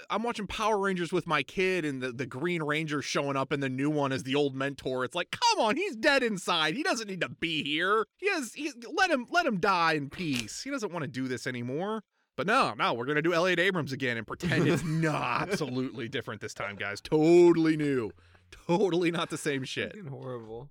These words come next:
Speaker 1: It, it is. It's fucking, it's, it's ghoulish.
Speaker 2: And that's even, like, on an international scale. And I, I know you're talking about Ferguson. Like, that's something that I think that I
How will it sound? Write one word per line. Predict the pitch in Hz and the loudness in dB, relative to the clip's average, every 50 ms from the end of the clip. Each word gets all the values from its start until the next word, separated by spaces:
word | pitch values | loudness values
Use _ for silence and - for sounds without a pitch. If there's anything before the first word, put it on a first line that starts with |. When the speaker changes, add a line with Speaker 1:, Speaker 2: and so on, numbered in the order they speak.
| _ _ | _ _
Speaker 1:
It, | 131 143 165 - - _ _ | -4 -4 -4 -4 -8 _ _
it | 127 151 165 175 | -2 -2 0 0
is. | 196 285 - - 104 113 - - | -2 -2 -4 -6 -8 -12 -16 -12
It's | - 120 120 - | -12 -12 -12 -8
fucking, | - 147 139 - 143 143 139 139 139 - - | -8 -6 -6 -6 -6 -10 -10 -10 -12 -14 -12
it's, | - 127 - - - - _ _ _ | -12 -12 -12 -14 -20 -20 _ _ _
it's | - 120 120 - - - - _ _ _ _ _ - _ _ _ - 98 | -10 -10 -10 -12 -16 -20 -20 _ _ _ _ _ -20 _ _ _ -20 -16
ghoulish. | 110 120 143 175 170 117 95 - - - - _ _ _ _ _ _ _ - | -8 -6 -6 -4 -4 -6 -6 -8 -10 -14 -18 _ _ _ _ _ _ _ -12
Speaker 2:
And | 208 190 180 | -10 -6 -4
that's | 226 302 311 - | -4 -4 -4 -4
even, | 294 220 196 202 185 175 175 180 | -6 -4 -4 -4 -4 -6 -8 -10
like, | 165 160 139 135 131 - - - _ _ _ _ - | -10 -8 -8 -8 -10 -12 -16 -20 _ _ _ _ -14
on | 151 151 135 | -12 -10 -10
an | 131 127 | -12 -12
international | 123 143 139 135 123 117 110 110 117 135 - - - 131 117 | -12 -10 -10 -8 -8 -8 -8 -8 -10 -12 -14 -16 -16 -16 -16
scale. | - - - - 92 95 90 87 90 107 - _ _ - 131 | -16 -18 -16 -14 -12 -12 -12 -12 -14 -16 -20 _ _ -16 -14
And | 143 139 135 | -10 -8 -8
I, | 135 131 - 131 | -8 -6 -6 -8
I | 139 | -8
know | 143 147 | -6 -6
you're | 147 147 139 | -6 -6 -8
talking | - 143 135 131 123 | -10 -10 -14 -12 -12
about | 110 95 82 _ | -12 -12 -14 _
Ferguson. | - 101 113 123 123 - - 92 95 104 | -14 -12 -12 -12 -12 -14 -16 -18 -18 -16
Like, | 101 101 117 - _ - 147 | -16 -16 -18 -18 _ -14 -10
that's | 151 180 190 - | -8 -8 -8 -8
something | 240 202 190 170 135 | -12 -10 -10 -10 -10
that | 123 123 | -8 -8
I | 135 165 | -10 -8
think | 165 170 139 120 110 - - _ _ _ _ - 131 156 | -8 -10 -10 -10 -12 -16 -20 _ _ _ _ -20 -14 -12
that | 143 - - - | -12 -12 -10 -8
I | - 156 147 151 143 | -6 -4 -4 -4 -6